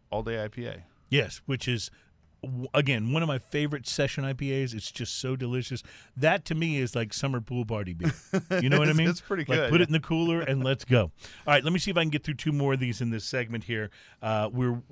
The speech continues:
Speaker 2: counting down the nineteen tops of, types of beer snobs ranked in order of obnoxiousness. We're up to number fourteen. I feel like Casey Kasem. At number fourteen,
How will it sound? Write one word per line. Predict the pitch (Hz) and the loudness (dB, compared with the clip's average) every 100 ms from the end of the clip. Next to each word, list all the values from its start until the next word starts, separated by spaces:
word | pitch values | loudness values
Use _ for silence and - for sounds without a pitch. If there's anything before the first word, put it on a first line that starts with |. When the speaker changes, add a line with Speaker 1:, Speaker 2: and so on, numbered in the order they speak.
| 131 | -8
Speaker 2:
counting | - 175 208 175 | -2 0 2 2
down | 151 143 | 0 2
the | 135 | 2
nineteen | 131 151 202 - 180 180 | 2 2 0 -2 -2 -2
tops | 151 156 175 - - | -4 -4 -4 -6 -4
of, | 127 117 - | -2 -2 -4
types | 180 190 - | -2 -2 -2
of | 127 | -4
beer | 160 156 | -2 -2
snobs | 139 117 104 107 - - - | -2 -2 -2 -6 -12 -20 -8
ranked | 117 131 202 190 | -2 0 0 0
in | 160 | 2
order | 151 143 | 2 2
of | 143 110 | 0 0
obnoxiousness. | 101 110 117 135 135 - 131 | -2 -2 -2 -4 -6 -6 -4
We're | 107 113 | -4 -4
up | - | -4
to | |
number | 117 95 | -4 -6
fourteen. | - 127 135 - 143 147 - - - | -4 -6 -4 -4 -2 -2 -6 -12 -14
I | |
feel | 92 113 | -8 -6
like | 95 - | -6 -6
Casey | 92 - 85 | -8 -8 -8
Kasem. | 104 123 - 143 - - - - | -4 -4 -4 -6 -8 -18 -16 -10
At | 85 | -6
number | 90 92 | -6 -6
fourteen, | 104 120 - 143 151 | -6 -8 -6 -4 -2